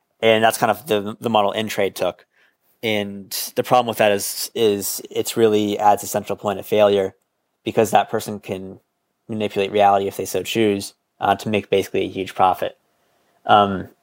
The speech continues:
by buying up a bunch of Bernie Sanders shares and then reporting that he won. So, so what we, we do is we say, "Well, uh, let's distribute that amongst a bunch of people." And so when you have this, you say, "Well, okay, here's the first problem.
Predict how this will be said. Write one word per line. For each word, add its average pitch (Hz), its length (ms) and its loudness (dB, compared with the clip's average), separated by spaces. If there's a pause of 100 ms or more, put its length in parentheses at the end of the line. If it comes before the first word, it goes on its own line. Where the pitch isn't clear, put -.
(220)
by 107 100 2
buying 98 320 2
up 92 100 -2
a 95 80 -10
bunch 90 180 -4
of - 60 -16
Bernie 92 200 0
Sanders 92 340 -6
shares 87 300 -2
and 95 100 -4
then 90 140 -8
reporting 95 360 -4
that 95 100 -14
he 92 80 -18
won. 92 260 -16 (840)
So, 110 480 4
so 117 140 0
what 113 160 4
we, 110 320 -4
we 113 140 -8
do 107 200 0
is 101 120 -2
we 101 60 -6
say, 101 160 -4
"Well, 107 400 4 (460)
uh, 104 60 -6
let's 110 180 0
distribute 120 560 -2
that 101 180 2
amongst 98 280 -10
a 104 40 -14
bunch 107 220 -6
of 98 60 -16
people." 104 360 -12 (600)
And 107 540 2 (480)
so - 140 0
when 113 140 -2
you 107 100 0
have 123 220 0
this, 104 340 2
you 110 60 -8
say, 104 180 0
"Well, 104 260 4
okay, 98 240 0
here's 113 200 -4
the 110 60 -12
first 101 240 -4
problem. 92 360 -6